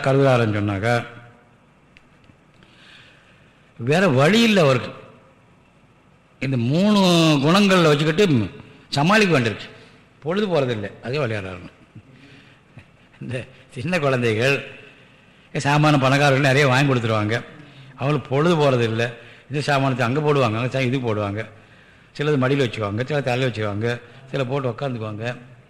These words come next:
அதே விளையாட்டு. அப்படி விளையாடுறதுனால இவனுக்கு எல்லாம் லாபம் இருக்குது. பொழுது போகிறத தவிர வேறு ஒன்றுமே கிடையாது. அதில் சாப்பாடு கொடுக்குமா விளையாட்டு? ஆ, இப்போ இல்லை, அவங்க பசி நேரம் தான் அங்கே தான் அம்மா அப்படி தான் சாப்பாடு வேணும். அப்புறம் ஏன் விளையாடுது? பொழுது போகணுமே. அதே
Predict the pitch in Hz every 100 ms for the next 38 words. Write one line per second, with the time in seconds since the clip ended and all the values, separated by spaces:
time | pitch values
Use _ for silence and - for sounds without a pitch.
0 | _ _ - - - - 170 170 160 135
1 | 123 - - - - - - - - -
2 | 151 143 151 185 180 175 175 156 143 131
3 | 180 165 156 151 160 - 143 170 202 190
4 | 170 165 175 147 120 117 127 110 113 -
5 | - - - 135 127 135 147 127 123 120
6 | 113 120 113 170 113 - - - - -
7 | _ _ - - - 120 101 - - 123
8 | 143 147 110 143 151 147 117 - - 147
9 | 170 147 139 156 147 135 131 135 143 135
10 | 156 127 123 117 107 110 202 - - -
11 | - - - - - - - - 156 165
12 | 202 175 165 156 147 143 160 196 208 156
13 | 107 92 82 - - -